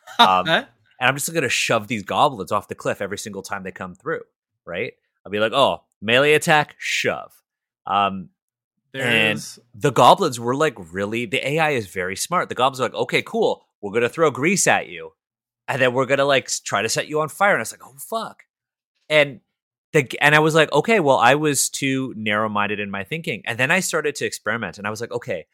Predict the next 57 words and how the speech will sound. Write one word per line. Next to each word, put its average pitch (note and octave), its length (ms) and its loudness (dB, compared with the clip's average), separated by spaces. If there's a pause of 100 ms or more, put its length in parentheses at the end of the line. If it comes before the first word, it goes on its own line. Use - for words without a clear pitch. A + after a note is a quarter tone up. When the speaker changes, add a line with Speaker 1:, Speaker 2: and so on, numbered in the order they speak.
(180)
Speaker 1:
well, F#2+ 140 -6
I A#2 80 2
have C#3 240 -6
Gale G#2+ 460 -10 (180)
up B2 160 -10
on C3 80 -6
the B2 80 -10
second A2+ 340 -12
floor. F2+ 440 -12 (240)
There's C3 180 -6
a E3+ 60 -4
warg A#2+ 480 -4
pretty A2+ 180 -6
far A2 240 -2
away, E2 440 -6 (240)
and G#2+ 400 -4 (100)
it C3 100 0
has C#3+ 220 2
the C3+ 80 -4
most A#2+ 280 0
H G2+ 240 -4
P F2 360 -10 (200)
out G#2 120 -4
of F#2+ 100 -6
all F#2 120 -2
the E2 100 -14
goblins, - 680 -8
right?" F#2 360 -12
Speaker 2:
Yep. D3 160 -12 (260)
Speaker 1:
And A#2 180 -2
so A#2+ 100 -2
Speaker 2:
Yep. A2 60 2
Speaker 1:
I'm A#2 60 -6
like, A#2 180 -2
"I'm A2 120 -6
gonna D3+ 100 -8
cast A2+ 260 -12
Witch G2 320 -14
Bolt A#1+ 240 -14
on A1+ 180 -18
it. A#1+ 60 -20 (440)
And G#2 120 -12
then G2+ 120 -6
I'm - 60 -4
Speaker 2:
Yep. D#3 100 -2
Speaker 1:
just - 100 -14
gonna A#2+ 120 -8
sit E3+ 200 -2
up E3+ 140 -6
here F2 140 -8
and F2+ 60 -10
just - 140 -18
constantly G2+ 640 -12
deal F2+ 240 -10
damage D#3+ 440 -10
to D2 160 -16
it." - 80 -18